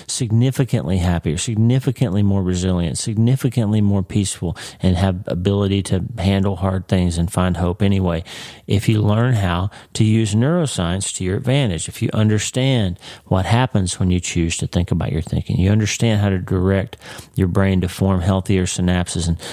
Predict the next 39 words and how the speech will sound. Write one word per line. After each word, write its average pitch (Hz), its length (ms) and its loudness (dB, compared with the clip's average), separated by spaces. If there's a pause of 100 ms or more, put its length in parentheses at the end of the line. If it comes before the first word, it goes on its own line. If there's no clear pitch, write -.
(160)
and 85 580 0
get 98 180 0
rid 98 160 2
of 82 140 -2
bad 95 380 0 (160)
mental 92 460 0
habits 87 460 -2
and 82 140 -2 (180)
form 95 320 2
stronger 90 460 0
ones, 85 240 0 (240)
you 120 120 2
can 117 200 0
become 101 460 0
significantly 107 1000 0
happier. 73 400 -4
But 92 180 -2
there's 104 180 0
another 113 360 2
level 117 300 0
past 101 460 -2
that, 90 600 -4
and 92 120 4
I 98 100 0
call 92 260 0
it 87 140 -2
infinitely 98 540 0
happier. - 360 -4
Because 107 260 2
I'll 131 120 0
tell 147 180 0
you, 101 160 0 (600)
if - 180 0
you 120 80 4
lose 127 240 2
a 107 60 0
child, 98 560 0 (340)
your 80 220 0 (380)
de-, 90 200 0